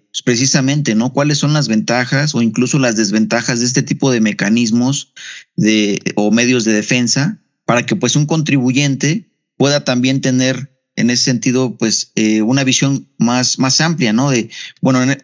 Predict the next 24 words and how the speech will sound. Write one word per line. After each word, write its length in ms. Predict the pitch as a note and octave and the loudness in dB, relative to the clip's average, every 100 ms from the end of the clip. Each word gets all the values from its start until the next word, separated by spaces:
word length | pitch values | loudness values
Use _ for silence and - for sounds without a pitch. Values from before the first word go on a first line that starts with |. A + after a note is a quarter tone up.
| _ | _
¿cuál, 280 | D#3+ F3 F3 | 0 0 0
cuál 120 | F3 | 0
sería 180 | F3 E3+ | 2 2
la 120 | E3 | 2
ventaja 540 | D#3 D3 D#3 D3+ F3 | 0 0 -2 -2 -4
o 80 | B2+ | -2
la 80 | A#2+ | -2
desventaja 520 | A2+ A#2+ A2 C3 D3 | 0 -2 -2 -2 -2
de, 180 | B2+ A2+ | 0 -2
de 200 | - A2+ | 0 0
aplicar 680 | - A#2+ - B2+ C3 D3 _ _ _ | 0 -2 -2 -2 -2 -6 _ _ _
este 220 | A#2+ B2+ | -4 -2
tipo 300 | C#3 B2+ C3 | -2 0 0
de, 160 | A#2 F#2+ | 0 0
de, 300 | G#2 G#2 D#2+ | 0 0 0
de, 180 | F#2 G#2 | -2 -2
de 100 | G#2+ | 0
mecanismos 640 | A2 G#2+ A2+ A#2+ A#2+ B2 G#2 | 0 0 0 0 0 0 0
de, 220 | G#2 G2 | 0 0
de 140 | G#2+ | 0
defensa 440 | G#2 G2+ A#2+ A#2 C#3 | -2 0 0 0 -2
cuando 320 | A#2 A2 G2+ | 0 0 0
se 120 | - | 0
encuentran 580 | G#2+ G#2+ A#2+ C3+ C3 | 0 0 0 0 -2